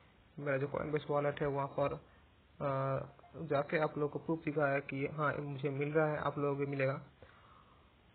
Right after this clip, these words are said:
और दोस्तों, इसका भी payment proof अभी तक मेरा income हुआ नहीं, तो जब वो मुझे income, अ, मिलेगा, यहाँ पर कुछ token दिखाएगा, तो आप लोगों को ज़रूर share करूँगा, proof दिखाऊँगा। और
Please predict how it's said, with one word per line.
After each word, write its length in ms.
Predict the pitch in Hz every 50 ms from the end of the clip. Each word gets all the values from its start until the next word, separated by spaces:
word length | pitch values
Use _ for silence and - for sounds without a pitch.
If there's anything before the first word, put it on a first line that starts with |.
| -
और 60 | 160
दोस्तों, 260 | 147 151 - - 165 156
इसका 240 | 156 - - 185
भी 240 | 175 175 180 175 175
payment 360 | 175 175 - 156 165 165 165
proof 160 | - 170 160 160 165 165 160 - - - - - - - -
अभी 160 | 156 156 156
तक 100 | 151 165
मेरा 240 | 156 151 156 156 156
income 280 | 147 147 147 - 147
हुआ 220 | 151 139 165 170 170
नहीं, 200 | 156 156 160 170 180 - - -
तो 160 | - 143 143
जब 220 | 139 143 147 147 143
वो 280 | 143 147 147 143 135 135 -
मुझे 220 | - 151 147 156
income, 420 | 139 143 135 143 143 139 139 139 139
अ, 440 | 139 139 139 139 139 139 135 135 135
मिलेगा, 460 | 135 143 143 147 139 139 139 156 196 - - - - - - -
यहाँ 120 | 135 139
पर 180 | 139 - 139 135
कुछ 440 | 135 - - - - - - - -
token 300 | - 143 139 135 135 135
दिखाएगा, 480 | 131 135 151 147 135 135 135 143 139 - - - - - - - - -
तो 60 | -
आप 200 | 139 139 135 135
लोगों 120 | 143 135 131
को 100 | 143 139
ज़रूर 360 | 135 143 147 147 156 151 151
share 220 | - - 151 143
करूँगा, 400 | 143 - 147 147 147 147 151 156 170 175 - - - - - - -
proof 140 | - 143 135
दिखाऊँगा। 500 | 135 139 139 151 143 143 143 147 156 180 - - - - - - - - - - - - - _ - - - - - - -
और 500 | 147 143 139 139 143 135 143 139 -